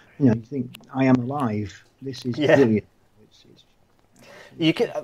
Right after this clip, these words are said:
Speaker 2: particularly when they're, particularly when they're quiet. So if you're doing it in the evening, maybe when it's not got so many families out and about, you can pick up a decent pace on a railway cycle route. And because you can see at good distance, it's not unsafe to do so. So you can really pick up a good speed.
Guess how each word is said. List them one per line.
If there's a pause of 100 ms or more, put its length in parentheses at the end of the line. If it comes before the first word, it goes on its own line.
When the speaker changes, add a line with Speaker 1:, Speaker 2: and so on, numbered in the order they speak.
(360)
Speaker 2:
particularly
when
they're,
particularly
when
they're
quiet.
So
if
you're
doing
it
in
the
evening,
maybe
when
it's
not
got
so
many
families
out
and
about,
you
can
pick
up
a
decent
pace
on
a
railway
cycle
route. (800)
And
because
you
can
see
at
good
distance,
it's
not
unsafe
to
do
so.
So
you
can
really
pick
up
a
good
speed.